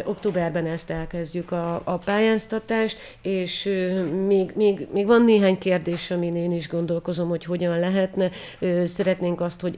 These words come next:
aki már ott helyet kap, ö, pot, azok is bele tudjanak szólni, hogy ki az, aki még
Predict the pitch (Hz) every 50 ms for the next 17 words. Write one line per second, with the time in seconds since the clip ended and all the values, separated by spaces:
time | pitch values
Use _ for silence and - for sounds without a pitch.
0 | - - - 185 202 202 - - - 190 185 185 175 170 170 175 156 - - -
1 | 196 190 180 175 170 170 - - - - 180 175 196 185 - - - - - -
2 | - - - - 190 180 175 175 151 - - 190 196 202 196 - - 190 196 165
3 | 180 180 - 156 147 147 147 170 160 156 156 - 151 151 143 165 156 151 156 -
4 | - - 160 156 156 156 156 160 156 156 - - 180 175 165 151 160 160 160 -
5 | 165 156 147 - - - 170 165 160 156 151